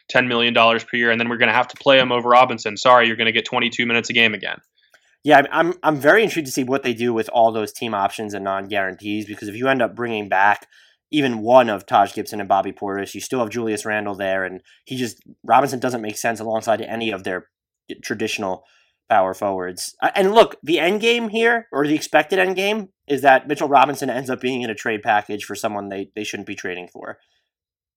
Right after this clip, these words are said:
Speaker 2: That's, I don't, I mean, uh, there, I actually think there's a debate as to whether they should trade for C P three.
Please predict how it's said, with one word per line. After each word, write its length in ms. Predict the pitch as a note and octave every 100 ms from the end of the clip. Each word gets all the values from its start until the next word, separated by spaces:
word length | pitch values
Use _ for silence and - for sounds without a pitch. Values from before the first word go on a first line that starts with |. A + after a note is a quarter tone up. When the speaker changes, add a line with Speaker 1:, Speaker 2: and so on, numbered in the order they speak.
| _
Speaker 2:
That's, 420 | C#3+ D3+ - - _ _ _ _ -
I 80 | D3
don't, 260 | D3+ D3 -
I 120 | D3+
mean, 240 | F3+ D#3+ - -
uh, 60 | - F3+
there, 280 | F3+ F#3 -
I 120 | C#3+
actually 220 | G3 - D#3
think 120 | F3
there's 160 | D#3
a 40 | C3
debate 420 | G#2 A#2 A#2+ D3
as 160 | C#3 B2
to 80 |
whether 180 | C3 B2+
they 140 | A#2 A2+
should 180 | A2
trade 260 | - A2+ A2+
for 100 | A#2
C 180 | - A#2
P 160 | A2 G#2
three. 680 | A2+ - - A2+ A#2 C3+